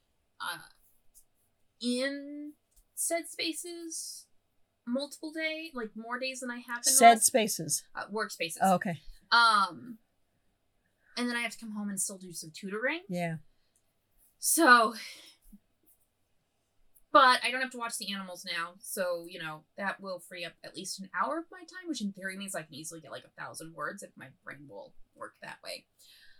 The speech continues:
Speaker 1: Um,
Speaker 2: She brags.
Speaker 1: however, at the same time,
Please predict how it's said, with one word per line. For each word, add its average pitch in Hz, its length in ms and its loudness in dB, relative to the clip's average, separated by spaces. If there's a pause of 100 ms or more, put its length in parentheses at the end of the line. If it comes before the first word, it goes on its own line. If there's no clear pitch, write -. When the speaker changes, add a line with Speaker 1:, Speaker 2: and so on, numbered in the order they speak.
(160)
Speaker 1:
Um, 220 560 4 (240)
Speaker 2:
She - 240 0
brags. 147 560 0 (840)
Speaker 1:
however, 269 420 4
at 202 120 -4
the 220 60 -12
same 226 280 -2
time, 190 400 -8